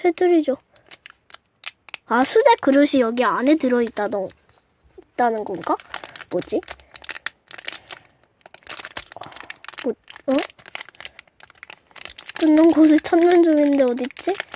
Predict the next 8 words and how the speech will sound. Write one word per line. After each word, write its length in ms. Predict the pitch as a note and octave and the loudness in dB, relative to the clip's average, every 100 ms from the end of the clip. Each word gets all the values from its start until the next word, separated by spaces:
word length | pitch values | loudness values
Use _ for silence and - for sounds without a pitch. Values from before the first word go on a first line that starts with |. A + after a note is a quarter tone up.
| - - - - _ _ - - - _ - - - - - | -14 -14 -18 -20 _ _ -20 -14 -16 _ -20 -18 -20 -20 0
잠시만요, 480 | E4 D#4 F#4 D#4 D4 D#4+ | 2 6 8 8 6 2
뜯고 340 | A#4 - G#4 D#4 | -2 2 2 2
올게요. 500 | - C#4 C#4 F4+ - - _ _ _ _ _ _ _ _ _ _ _ | 2 0 0 -2 -6 -20 _ _ _ _ _ _ _ _ _ _ _
까보았는데 800 | - F#4 G#4+ A4+ G#4 F#4+ D#4+ D4+ | -2 2 4 4 4 4 6 6
여기 260 | C4+ C4 C#4 | 6 6 4
안에 320 | B3 A#3 C#4 | 4 4 2
수제 360 | - G4+ A4+ G#4+ | 2 0 2 0
그릇이, 880 | - C#4 D4+ F4 F4 - E4 D4+ | 0 2 2 2 0 -2 -2 -2